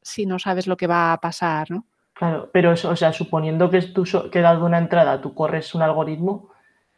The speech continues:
Speaker 2: entiendo que los dos son iguales, ¿no? Porque si no tienes ninguna información sobre cómo es tu entrada, eh, también podría ser que,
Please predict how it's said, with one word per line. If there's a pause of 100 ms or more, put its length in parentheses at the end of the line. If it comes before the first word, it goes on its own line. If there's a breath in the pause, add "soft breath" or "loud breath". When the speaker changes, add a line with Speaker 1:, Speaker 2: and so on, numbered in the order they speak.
(180)
Speaker 2:
entiendo
que
los
dos
son
iguales,
¿no? (320)
Porque
si
no
tienes
ninguna
información
sobre
cómo
es
tu
entrada, (600)
eh,
también
podría
ser
que,